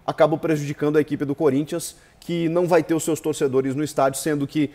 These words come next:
no primeiro turno os torcedores do Goiás estiveram presentes por lá. Por isso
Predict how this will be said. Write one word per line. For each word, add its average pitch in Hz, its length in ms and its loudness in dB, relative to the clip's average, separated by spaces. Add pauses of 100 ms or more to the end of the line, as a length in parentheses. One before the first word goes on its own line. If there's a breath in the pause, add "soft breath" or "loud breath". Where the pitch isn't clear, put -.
(140 loud breath)
no 147 140 -4
primeiro 139 320 0
turno 127 320 -4 (100)
os 120 140 -14
torcedores 113 440 -4
do 117 60 -6
Goiás 107 460 -2 (180)
estiveram 107 380 -4
presentes 98 360 -6
por 120 180 -8
lá. 90 120 -8 (160)
Por 220 180 2
isso 214 340 -2